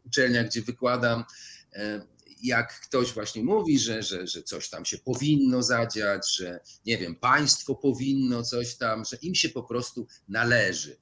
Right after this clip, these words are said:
na-, należą im się pewne rzeczy. Jak się pytam: „A dlaczego ci się należy?”, to oni, no, mało kiedy potrafią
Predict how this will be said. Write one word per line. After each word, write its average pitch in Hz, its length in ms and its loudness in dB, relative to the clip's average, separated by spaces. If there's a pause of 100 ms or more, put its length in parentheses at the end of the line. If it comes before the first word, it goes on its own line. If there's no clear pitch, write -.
(300)
na-, 113 380 -6
należą 113 720 -2
im 87 120 -10
się - 120 -12
pewne 80 320 -16
rzeczy. 76 220 -18
Jak 123 120 -8
się - 100 -2
pytam: 180 420 0 (320)
„A 120 100 -4
dlaczego 190 600 2
ci - 160 6
się 120 120 2
należy?”, 92 440 -4
to 233 160 -6
oni, 220 340 -8 (320)
no, 175 120 -8
mało 185 280 6
kiedy 165 260 6
potrafią 147 560 0